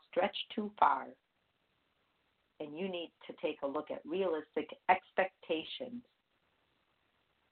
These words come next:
of what you can actually do for anybody.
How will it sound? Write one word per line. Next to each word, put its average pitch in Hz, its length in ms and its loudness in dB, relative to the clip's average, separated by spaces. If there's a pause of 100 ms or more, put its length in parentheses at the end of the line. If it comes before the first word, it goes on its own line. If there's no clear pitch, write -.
(140)
of 147 140 4
what 180 180 10
you 151 140 -8
can 156 180 -14
actually 147 500 -8
do 151 280 -2
for 151 180 2
anybody. 196 600 -2